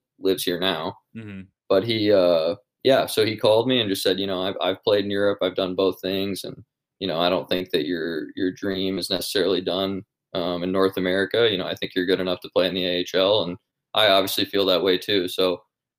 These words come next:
Speaker 1: um, I'm looking at it as, like, a really good opportunity to not only be at home, but to play for someone who, you know, played a similar style that, that I like to play, and, um, someone who might, you know, is considered undersized and,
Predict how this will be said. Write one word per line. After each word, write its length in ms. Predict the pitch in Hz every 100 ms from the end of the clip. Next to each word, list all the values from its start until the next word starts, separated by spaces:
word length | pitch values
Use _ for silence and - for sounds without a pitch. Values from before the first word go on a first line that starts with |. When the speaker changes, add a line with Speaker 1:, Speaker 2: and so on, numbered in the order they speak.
| -
Speaker 1:
um, 240 | 104 104
I'm 140 | 101 117
looking 240 | 110 110
at 140 | 107
it 100 | 104
as, 180 | 101 92
like, 240 | 95 90 - - _ -
a 80 |
really 280 | 101 110 107
good 120 | 98
opportunity 640 | 104 98 95 - 101 104 98
to 60 |
not 160 | 95 98
only 180 | 98 92
be 160 | 92
at 80 | 85
home, 300 | 98 98 95
but 120 | 95
to 80 | - _
play 160 | 95
for 140 | - 92
someone 360 | - 98 95
who, 300 | 104 95 90 -
you 100 | 95
know, 100 | 90
played 220 | - 95
a 60 | 90
similar 340 | - 95 92
style 520 | 92 - 78 90 90 90
that, 200 | 82 - _
that 100 | 87
I 100 | 90
like 240 | 85 92 -
to 80 |
play, 420 | - 95 92 95 92
and, 120 | 87 _ _ _ _ _
um, 300 | 92 87 85
someone 260 | 85 104 98
who 80 | 101
might, 220 | 98 95 - _
you 80 | 95
know, 160 | 80
is 100 | 80
considered 420 | - 95 - 101 95
undersized 840 | 92 92 - 90 92 98 95 -
and, 180 | 85